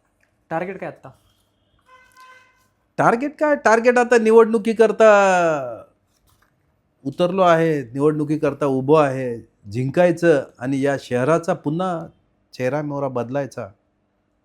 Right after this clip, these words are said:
Speaker 2: या शहराला नंदनवन करायचं, या शहरात शांतता कशी राहील यासाठी प्रयत्न करायचे, हा श-, हे शहर नशेमुक्त कसं राहील यासाठी प्रयत्न करायचे, या शहरात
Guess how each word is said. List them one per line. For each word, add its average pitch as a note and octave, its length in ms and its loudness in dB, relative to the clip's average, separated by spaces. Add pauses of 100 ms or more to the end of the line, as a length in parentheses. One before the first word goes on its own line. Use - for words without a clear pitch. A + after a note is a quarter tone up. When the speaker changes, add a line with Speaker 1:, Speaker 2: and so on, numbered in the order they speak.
(840)
Speaker 2:
या A2+ 100 -10
शहराला C#3 440 -6
नंदनवन D#3 520 -6
करायचं, A2+ 560 -8 (300)
या A#2 120 -12
शहरात B2 420 -8
शांतता D#3 540 -8
कशी E3+ 300 -6
राहील B2+ 280 -8 (640)
यासाठी E3 340 -8
प्रयत्न C#3 400 -6
करायचे, A2 440 -8
हा G2+ 220 -12
श-, - 140 -12
हे B2 400 -10
शहर D3 400 -4 (480)
नशेमुक्त G3 520 -6 (100)
कसं F3 200 -4
राहील B2 360 -4 (160)
यासाठी D#3+ 360 -6
प्रयत्न C#3+ 380 -6
करायचे, B2 540 -12 (480)
या D3 140 -2
शहरात E3 360 -4